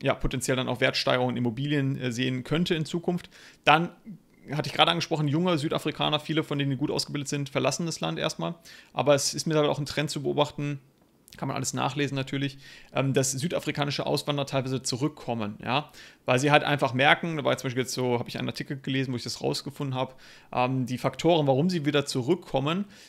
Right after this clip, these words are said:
ist halt einfach, weil sie sagen, wir haben einen besseren Lebensstandard in Südafrika oder beziehungsweise in Kapstadt zum Beispiel, ja, und, äh, haben auch eben aktuell günstige Wechselkurse, das heißt zum Beispiel, wenn jetzt ein Südafrikaner nach,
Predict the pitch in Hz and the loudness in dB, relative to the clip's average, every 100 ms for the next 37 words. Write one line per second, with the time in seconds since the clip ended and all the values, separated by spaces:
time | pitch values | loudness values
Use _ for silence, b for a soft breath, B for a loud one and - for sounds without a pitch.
0 | B 139 151 131 143 143 135 131 139 139 | B 0 2 2 0 0 0 2 4 4
1 | 127 131 135 135 127 131 180 - 160 170 | 2 2 2 2 2 2 2 0 0 0
2 | 180 - 143 127 123 - 170 175 147 123 | 0 0 -2 -2 -6 -4 -2 0 0 0
3 | 131 127 127 123 - 156 - 160 - 156 | -4 -4 -2 -2 -4 -4 -2 -4 -4 -2
4 | 156 156 165 135 156 - B B B 139 | -2 -2 -4 -4 -4 -6 B B B -4
5 | 143 - - 139 - 139 127 - 139 135 | -2 -4 -2 0 2 0 0 0 0 -2
6 | - 139 139 135 143 147 - 131 143 - | -2 -4 0 0 -2 -2 -2 0 0 0
7 | 165 - 160 156 - 123 - 127 120 120 | -4 -2 -2 -2 -4 -4 -4 -6 -4 -6
8 | 120 113 123 123 127 - 123 127 123 120 | -6 -8 -8 -8 -10 -6 -4 -4 -4 -8